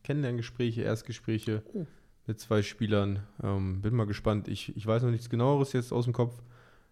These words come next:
Speaker 1: Ähm, aber mal schauen, ähm, mit wem ich da heute so zu tun hab. Was ich so höre, was ich so herausfinden kann. Schauen wir mal. Und du?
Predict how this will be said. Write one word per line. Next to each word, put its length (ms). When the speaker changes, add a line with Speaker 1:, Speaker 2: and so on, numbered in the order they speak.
Speaker 1:
Ähm, 460
aber 580
mal 120
schauen, 440
ähm, 420
mit 140
wem 140
ich 80
da 100
heute 220
so 360
zu 140
tun 240
hab. 220
Was 140
ich 120
so 360
höre, 420
was 160
ich 100
so 100
herausfinden 540
kann. 280
Schauen 240
wir 80
mal. 220
Und 180
du? 160